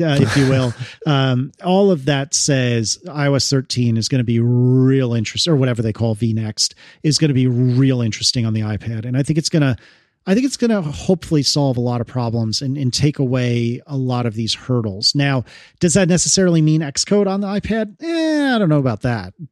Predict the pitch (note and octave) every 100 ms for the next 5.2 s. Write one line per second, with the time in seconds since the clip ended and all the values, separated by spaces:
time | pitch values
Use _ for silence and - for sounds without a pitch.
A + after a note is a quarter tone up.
0 | - B3 G3+ D3+ C#3+ - - _ _ _
1 | _ _ _ - - F#3+ - G#3+ A3 G3
2 | F3+ E3 F3 E3 D#3+ E3+ D3+ D#3 C#3+ C#3+
3 | C3 D#3 B2+ - - D#3 F3+ B2+ G#2+ A2
4 | - A#2+ - B2+ B2 - - C#3 C#3+ -
5 | -